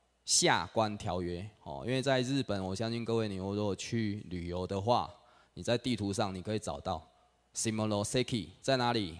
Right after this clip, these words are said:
日本下关，哦，它有签订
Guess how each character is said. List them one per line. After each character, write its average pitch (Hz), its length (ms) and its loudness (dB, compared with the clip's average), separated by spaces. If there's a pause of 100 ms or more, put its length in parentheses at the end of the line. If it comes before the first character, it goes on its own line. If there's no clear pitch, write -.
(400)
日 104 280 -6
本 65 120 -10 (800)
下 101 380 -4
关， 87 380 -6
哦， 87 240 -6
它 120 160 0
有 107 120 2
签 113 300 -4
订 107 320 -4